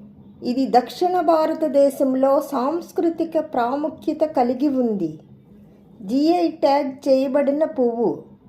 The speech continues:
దీనిని ఒక మొక్క నాటితే చాలు, వందల మొక్కలు పుట్టుకొస్తాయి. ఇవి చాలా గుబురుగా పెరుగుతాయి. మూడు అడుగుల నుండి ఆరు అడుగుల ఎత్తు వరకు పెరుగుతాయి.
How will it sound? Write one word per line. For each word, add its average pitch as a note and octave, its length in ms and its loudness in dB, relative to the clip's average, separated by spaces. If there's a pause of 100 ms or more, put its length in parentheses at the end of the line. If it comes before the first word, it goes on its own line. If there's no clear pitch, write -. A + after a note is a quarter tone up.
(680)
దీనిని C#4 640 0 (360)
ఒక B3+ 300 -2
మొక్క A#3+ 440 0
నాటితే E4 760 0
చాలు, A#3 420 -2 (440)
వందల E4 580 4
మొక్కలు D4+ 480 0
పుట్టుకొస్తాయి. A#3+ 1120 -2 (840)
ఇవి B3+ 280 -2 (200)
చాలా C4+ 680 0
గుబురుగా D#4 540 2
పెరుగుతాయి. B3 1200 -2 (480)
మూడు D4+ 280 4
అడుగుల D4 460 2
నుండి D4 540 0 (260)
ఆరు B3+ 300 2
అడుగుల D4+ 400 2
ఎత్తు C4 420 0
వరకు C#4+ 540 2
పెరుగుతాయి. A#3+ 840 0